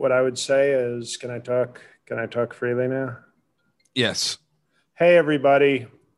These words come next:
Speaker 1: Uh, if you were in, the, I guess this is the first episode since I did the show in Boston, um, 'cause we recorded before then. So a lot of, a lot of fans showed up.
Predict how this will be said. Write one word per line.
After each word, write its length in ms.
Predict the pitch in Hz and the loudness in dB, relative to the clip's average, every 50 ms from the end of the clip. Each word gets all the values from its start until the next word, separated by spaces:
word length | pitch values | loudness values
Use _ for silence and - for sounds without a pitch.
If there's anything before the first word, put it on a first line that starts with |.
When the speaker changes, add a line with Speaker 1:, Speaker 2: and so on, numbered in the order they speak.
| _ _ - - | _ _ -4 0
Speaker 1:
Uh, 320 | 143 139 135 135 139 143 - | 2 2 4 4 2 2 2
if 220 | 160 147 - - 143 | 0 -2 -2 -2 0
you 160 | 160 165 160 | 2 4 4
were 180 | 160 160 156 | 4 4 4
in, 280 | 156 156 151 165 - 151 | 2 2 0 -4 -4 0
the, 120 | 147 147 | 2 2
I 80 | 156 147 | 2 2
guess 240 | 139 156 170 170 - | 4 2 2 2 0
this 140 | 190 170 147 | -2 -4 -4
is 40 | |
the 80 | 139 147 | -4 -8
first 320 | - - 151 143 139 - | -4 -2 -2 -2 0 0
episode 540 | 147 139 135 - 131 - - 139 135 135 131 | -2 -2 -2 -4 -8 -4 -2 0 0 0 -2
since 320 | - - - 135 127 - 131 | -6 -8 -8 -8 -6 -4 -4
I 80 | 127 | -4
did 300 | 127 123 131 131 127 123 | -4 -2 -2 -2 -4 -4
the 80 | 127 123 | -6 -8
show 260 | - - 139 131 131 | -4 -2 -2 -2 -2
in 120 | 131 131 | -4 -4
Boston, 640 | 127 143 156 165 170 156 - - - 117 101 95 90 _ _ _ _ _ _ _ _ _ _ - | -2 -2 -2 -2 -2 -6 -8 -10 -14 -14 -16 -16 -18 _ _ _ _ _ _ _ _ _ _ -12
um, 460 | - 127 123 123 123 120 120 123 123 | -8 -6 -6 -4 -4 -6 -6 -8 -10
'cause 160 | - 113 117 | -14 -12 -10
we 60 | 120 | -8
recorded 460 | 123 120 117 - 127 123 123 123 117 | -8 -8 -6 -4 -4 -4 -4 -4 -6
before 360 | 113 123 117 - 147 147 143 139 | -10 -14 -12 -8 -4 -4 -4 -2
then. 200 | 131 120 117 110 | -4 -6 -8 -10
So 300 | - - 123 123 127 123 | -8 -6 -6 -6 -6 -6
a 80 | 131 131 | -6 -6
lot 300 | 131 135 139 143 147 151 | -4 -2 0 2 2 2
of, 260 | 151 151 147 143 139 | 2 0 0 -4 -4
a 0 | |
lot 300 | 131 135 143 143 151 156 | -2 -2 0 0 2 0
of 80 | 143 | 0
fans 420 | - - 156 147 147 143 143 135 - | 0 -2 -4 -2 -2 -4 -6 -6 -8
showed 360 | - - 147 143 139 139 139 | -8 -2 0 0 0 2 2
up. 340 | 139 139 143 151 - _ | 2 0 0 -2 -4 _